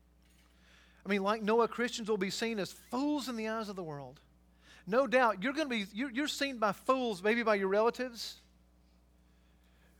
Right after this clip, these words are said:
maybe by your spouse, your children, your parents, your co-workers. Paul begins in First Corinthians four, he says, "We are fools for Christ's sake.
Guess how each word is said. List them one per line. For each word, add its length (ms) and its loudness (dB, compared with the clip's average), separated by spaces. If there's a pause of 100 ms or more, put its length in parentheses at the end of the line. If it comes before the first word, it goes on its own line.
(200)
maybe 220 6
by 220 8
your 180 2
spouse, 880 -2 (1080)
your 100 -20
children, 500 -8
your 80 -12
parents, 720 -14 (1300)
your 140 -20
co-workers. 960 -10 (1080)
Paul 240 4
begins 420 2
in 160 -4 (300)
First 200 0
Corinthians 380 0
four, 120 -2
he 60 0
says, 180 -2
"We 140 0
are 80 8
fools 640 0
for 140 -8
Christ's 480 -6
sake. 500 -10